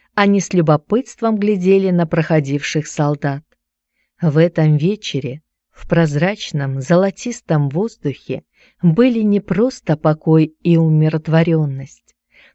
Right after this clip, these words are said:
но, казалось, звучит некая гармония, плывущая от земли к небу. И Павел слышал её, и сердце его переполнялось радостью при мысли,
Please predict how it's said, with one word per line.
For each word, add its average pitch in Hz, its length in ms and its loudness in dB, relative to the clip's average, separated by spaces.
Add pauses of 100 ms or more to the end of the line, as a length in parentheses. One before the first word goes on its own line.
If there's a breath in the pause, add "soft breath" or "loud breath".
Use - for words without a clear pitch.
(120)
но, 233 260 4
казалось, 214 760 0
звучит 185 680 0
некая 180 540 2
гармония, 196 880 0 (360 soft breath)
плывущая 190 1040 0
от 175 160 -4
земли 156 500 0
к - 120 -12
небу. 143 540 -4 (800)
И 170 120 2
Павел 160 440 2
слышал 165 680 -4
её, 147 400 -4 (520)
и 208 100 2
сердце 233 600 0
его 214 240 4
переполнялось 190 1040 0
радостью 160 840 -4
при 160 200 2
мысли, 175 680 -4